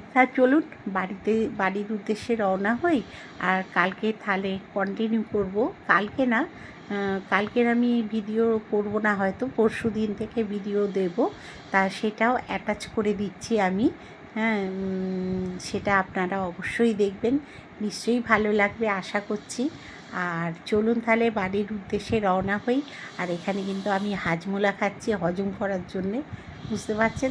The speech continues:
তো, আমার নানা রকম প্রবলেম আছে শরীরে, এই জন্যে আর কি। তা চলুন তাহলে পরশু দিন কিন্তু আমি ব্লগটা নিয়ে আবার আসছি।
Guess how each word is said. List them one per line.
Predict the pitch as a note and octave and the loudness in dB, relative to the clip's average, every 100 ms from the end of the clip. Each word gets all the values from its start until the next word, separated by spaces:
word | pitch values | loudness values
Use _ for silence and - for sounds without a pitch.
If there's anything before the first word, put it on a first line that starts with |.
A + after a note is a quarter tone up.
| C4 | 0
তো, | G3 | -2
আমার | F#3 F#3 F#3 | -2 -2 -4
নানা | F#3+ F#3 F#3 F#3 | -4 -4 -4 -4
রকম | F#3 G#3+ G#3 | -4 -4 -4
প্রবলেম | G3+ F3 F3+ F#3 | -2 -2 -2 -2
আছে | F#3 F3+ A3 A#3 - | -2 -4 -6 -6 -4
শরীরে, | F#3 F3+ F3+ C#4+ - - - - - | -4 -4 -4 -6 -8 -18 -18 -8 -2
এই | G3 F#3 | -2 0
জন্যে | F3 E3+ E3 | 0 0 -2
আর | E3 - | -4 -10
কি। | E3 - - - - | -14 -12 -12 -6 -4
তা | |
চলুন | A3 C4+ C4+ C#4 A#3+ - - - | 0 4 6 6 4 -2 -18 -2
তাহলে | G#3 G#3 A3 | 0 0 0
পরশু | A3 G#3+ - A#3 | 0 0 -2 -2
দিন | A#3 A3+ A3 | 0 -2 -2
কিন্তু | A3 A3 | -2 -2
আমি | G#3+ G#3 | -2 -2
ব্লগটা | F#3+ F#3+ G3 A3 | 0 0 0 -4
নিয়ে | G#3+ G#3+ G#3 | -4 -2 -2
আবার | G3 F#3 G#3 | -4 -2 0
আসছি। | G#3+ G3 - - A#3 | 0 -2 -6 -6 -6